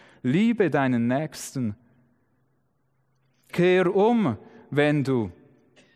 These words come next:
deine eigenen Wege gegangen bist. Erzähle anderen von diesem ewigen Bund, den Jesus am Kreuz mit uns geschlossen hat. Jesus,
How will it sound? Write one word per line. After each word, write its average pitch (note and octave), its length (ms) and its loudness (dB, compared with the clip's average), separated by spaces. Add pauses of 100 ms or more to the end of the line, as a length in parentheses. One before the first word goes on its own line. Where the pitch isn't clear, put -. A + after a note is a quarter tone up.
(300)
deine A#2 300 -2
eigenen C3 480 -2
Wege B2 300 -2
gegangen A#2 520 -6
bist. - 480 -12 (960)
Erzähle F3 920 0
anderen F#3+ 480 0
von D#3 220 -2
diesem D3 320 -2
ewigen C#3+ 640 -2
Bund, A#3 540 -4 (500)
den A#2+ 180 0
Jesus D3 760 -2 (180)
am A2 240 -4
Kreuz C3+ 640 -4 (200)
mit A2 300 -6
uns B2+ 500 -8 (140)
geschlossen A2 720 -10
hat. F#2 160 -14 (1400)
Jesus, E3+ 500 0